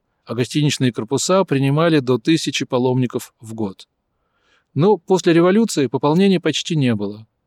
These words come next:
Разве что только из числа эмигрантов. В их числе на Афон попали и будущий архимандрит Софроний Сахаров, и будущий архиепископ Василий Кривошеин.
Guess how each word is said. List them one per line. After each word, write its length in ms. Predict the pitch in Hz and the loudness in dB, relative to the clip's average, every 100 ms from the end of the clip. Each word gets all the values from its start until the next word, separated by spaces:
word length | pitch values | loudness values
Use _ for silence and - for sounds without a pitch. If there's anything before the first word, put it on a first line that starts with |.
| _ _ _ _ | _ _ _ _
Разве 300 | 139 180 175 | 0 2 2
что 180 | - 165 | 2 0
только 320 | 170 160 160 | 2 2 2
из 80 | 143 | 0
числа 400 | - - 175 160 | 0 0 2 2
эмигрантов. 640 | 175 160 131 101 - - _ _ _ _ - | 2 2 0 -2 -8 -20 _ _ _ _ -2
В 100 | 131 | 0
их 120 | - | 0
числе 300 | - 175 185 | -4 2 2
на 160 | 160 | 4
Афон 260 | 131 170 165 | 2 2 0
попали 500 | 135 120 151 160 143 _ _ - | 0 0 2 2 0 _ _ -4
и 60 | |
будущий 340 | 139 156 135 139 | 0 2 2 0
архимандрит 520 | 123 131 135 127 120 | 0 -2 0 0 0
Софроний 460 | 117 - 156 165 139 | -2 -2 0 2 0
Сахаров, 640 | 139 135 135 123 - _ _ _ _ _ _ - | -2 -2 -4 -6 -12 _ _ _ _ _ _ -4
и 80 | |
будущий 380 | 135 175 160 143 | 0 2 2 2
архиепископ 600 | 123 - 117 165 156 131 | 0 -2 -4 -4 -4 -4
Василий 360 | 104 104 139 127 | -4 -4 -4 -6
Кривошеин. 640 | - 127 127 - 90 78 | -4 -4 -2 -6 -10 -16